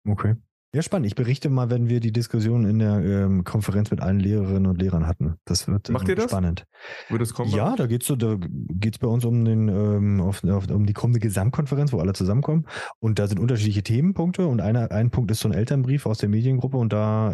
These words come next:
Speaker 1: wir haben uns ja erst vor kurzem sehr stark geöffnet, äh, dem Thema Handy gegenüber. Ich hatte ja schon in, in der Folge auch berichtet. Mm, und jetzt wird das nochmal ein bisschen draufgepackt. Und da geht's tatsächlich unter anderem um so einem, äh, Elternbrief. Natürlich noch um viel mehr Details. Und ich bin, ich bin gespannt, wo die Diskussion hinführen wird.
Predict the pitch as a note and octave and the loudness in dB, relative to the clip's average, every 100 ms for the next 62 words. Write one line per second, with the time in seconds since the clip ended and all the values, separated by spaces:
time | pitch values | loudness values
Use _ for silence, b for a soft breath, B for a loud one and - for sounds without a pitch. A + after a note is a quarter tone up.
0 | G#2 G#2 A2 A#2+ G2+ A2+ G#2+ - B2 - | 0 0 0 0 0 -2 -4 -2 -4 0
1 | G2 G#2+ B2 - - G2 A2+ D#3 A2+ B2 | 0 0 0 -2 -2 -2 -2 -2 -2 -2
2 | - G#2 C#3 - - B B B B - | -2 -2 -2 -4 -12 B B B B -4
3 | G2+ G2 G#2 G#2 G#2 E2+ - A2 G#2+ F#2+ | -2 0 0 2 2 0 -2 0 2 2
4 | G2+ C#3+ A2+ F#2+ F2+ F2+ F2+ A#2 E3+ G3+ | 2 2 2 2 2 2 2 2 0 -2
5 | B B B - - G2+ G#2 F#2+ E2+ E2+ | B B B -8 -4 -2 0 2 2 2
6 | F#2 F#2 - G#2 G2 D#2+ - G2 A#2+ C#3+ | 0 0 0 0 0 -2 -2 -2 0 -2
7 | - B B B B - - A2+ A2+ A2+ | -6 B B B B -16 -2 2 4 4
8 | A2+ G#2+ - G2 G2 B2 C3 B2+ B2 A2+ | 2 0 -2 -2 -2 -2 -2 0 0 0
9 | A#2+ B2 A#2 A2+ - A#2+ - - G#2+ - | 0 0 2 0 0 -4 -4 -4 -2 -2
10 | F#2+ F#2 G2 A#2 B2 B2+ B2+ - A#2+ D3 | -2 0 0 -2 -2 0 -2 -4 -2 0
11 | A2+ C3 B2 A#2+ A2+ B2 C3 B2+ A#2+ A2 | 2 2 2 2 2 2 2 2 2 2
12 | A2+ G#2+ A#2+ B2 F#2 F2+ E2 G#2 G2+ F2 | 0 0 0 0 0 0 0 0 0 0
13 | F2+ G#2+ G2 G#2+ C#3 - D#3 F3+ - A2+ | 0 0 2 2 0 -2 0 0 0 0
14 | A2 G#2 - C3 C#3 C#3 C#3 C3 - C#3+ | 0 -2 0 2 2 4 2 0 -2 -2
15 | D3 D#3 C#3+ A#2 A2 A#2 A#2+ A2+ A#2 A2+ | 0 0 0 0 0 0 0 0 2 2
16 | A#2+ F2+ E2 E2 | 2 0 0 -2